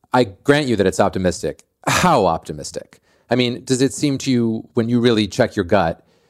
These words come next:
pretty darn unlikely that by September, again, in, like, in the United States, we'll have enough vaccine uptake, declining mortality among the most vulnerable, and be able to begin the process of really getting back to normal?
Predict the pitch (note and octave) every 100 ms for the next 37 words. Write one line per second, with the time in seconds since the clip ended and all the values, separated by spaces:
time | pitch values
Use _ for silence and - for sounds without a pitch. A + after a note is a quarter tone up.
0 | _ _ _ _ - C#3+ C3+ B2 A2+ A#2
1 | G2 F#2 B2 D3 D#3+ D#3 D3+ D3+ - _
2 | _ G#2 A#2 A2 G#2 - _ B2 A2 -
3 | A2+ A2+ A2 A2+ A2 G#2+ G2+ G#2+ G2+ G2
4 | G2 G2 G2 F#2+ A2+ G#2 F#2+ F#2+ - F#2+
5 | F#2 - G2 F#2 F2+ E2+ - _ - G#2
6 | G2+ F#2+ G2+ F#2 - F#2 F2+ - F#2+ F#2
7 | G#2 - G2 F#2+ F#2 F2+ E2+ F#2 F2+ F2
8 | F2 E2+ E2 _ F#2+ F#2+ F#2+ F2+ F2 -
9 | E2+ E2+ F2+ F2+ G2+ F#2+ G2 F#2 - F2
10 | F#2+ F2 A2 G#2 F#2+ - F#2 - F#2 E2+
11 | F2+ E2+ F2 E2+ D#2+ D#2+ F#2+ G2 C#3 D#3+
12 | E3